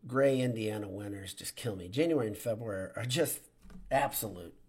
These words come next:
dog meat. Horrible, horrible times, but for me. And, um, Purdue basketball, honestly, is one of the best things going for me. So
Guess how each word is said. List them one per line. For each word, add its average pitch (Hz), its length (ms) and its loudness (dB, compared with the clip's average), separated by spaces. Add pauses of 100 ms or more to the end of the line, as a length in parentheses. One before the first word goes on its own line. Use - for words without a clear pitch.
(120)
dog 92 320 -6
meat. 90 360 -12 (580)
Horrible, 117 600 6 (140)
horrible 110 440 4
times, 95 500 -6
but - 280 -12
for 110 100 -6
me. 101 280 -6 (480)
And, 113 320 0
um, 110 520 -2 (640)
Purdue 151 220 6
basketball, 131 460 2
honestly, 120 400 -2
is 113 180 -6
one 120 120 -6
of 113 60 -6
the 113 60 -4
best 113 280 -4
things 123 340 -6
going 120 340 -2
for 80 200 -14
me. - 140 -16
So 104 360 -4